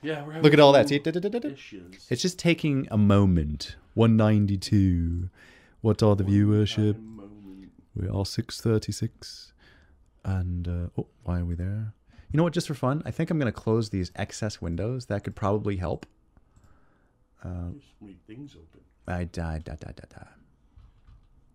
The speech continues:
Speaker 2: Why is this? This doesn't need to be open, right?
Speaker 1: I don't even know what that is. No.
Speaker 2: Yes, this does need to be open.
Speaker 1: It does need to be open. Okay.
Speaker 2: In the event that this thing is, uh, reached,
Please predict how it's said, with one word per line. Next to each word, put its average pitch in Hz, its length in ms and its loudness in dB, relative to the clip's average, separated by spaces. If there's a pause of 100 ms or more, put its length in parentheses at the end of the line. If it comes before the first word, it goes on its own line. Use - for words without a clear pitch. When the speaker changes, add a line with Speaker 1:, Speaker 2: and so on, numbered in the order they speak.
(120)
Speaker 2:
Why 90 220 -4
is 85 120 -6
this? 87 160 -8
This 160 200 -2
doesn't 101 280 0
need 78 140 -6
to - 60 -14
be 69 140 -12
open, 82 240 -10
right? 180 240 -8 (360)
Speaker 1:
I - 40 -20
don't 101 100 -20
even 98 40 -18
know 101 40 -20
what 98 80 -20 (140)
that 95 80 -20
is. - 180 -20 (1000)
No. - 80 -16
Speaker 2:
Yes, 117 240 8
this 120 180 2
does 123 160 6
need 117 80 4
to 104 60 0
be 107 100 6
open. 101 360 4
Speaker 1:
It 98 80 -8
does 113 140 -20
need 95 80 -20
to - 60 -20
be - 60 -20 (120)
open. - 40 -20 (160)
Okay. 117 100 -4
Speaker 2:
In 113 100 6
the 113 140 6
event 107 460 2
that 98 260 0
this - 220 -2
thing 98 220 0
is, 87 300 -4
uh, 85 240 -2
reached, 92 460 -4